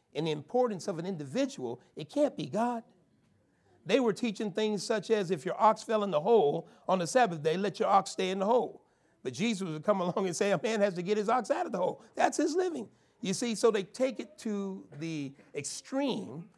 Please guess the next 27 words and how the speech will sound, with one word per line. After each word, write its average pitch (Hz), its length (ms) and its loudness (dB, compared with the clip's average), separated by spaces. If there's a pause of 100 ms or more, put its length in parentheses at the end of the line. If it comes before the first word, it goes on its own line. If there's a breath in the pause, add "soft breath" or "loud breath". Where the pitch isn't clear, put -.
(300 soft breath)
and 165 380 -2
they're 160 180 -2
living 226 280 0
it 175 120 -8
to - 40 -6
the 208 60 -2
extreme. 202 240 -4
So 220 140 0
I - 20 6
want 233 120 2
you 220 60 0
to 165 60 -8
think 247 180 0
about 185 240 2
some 214 160 -2
of 202 80 0
your 165 80 -2
family 165 540 -2 (340 soft breath)
and 143 100 -6
some, 208 320 2
some 214 200 0
of 202 80 2
your 156 100 -4
children 202 480 2
in 151 80 -4
the 151 60 -6
family. 151 400 -2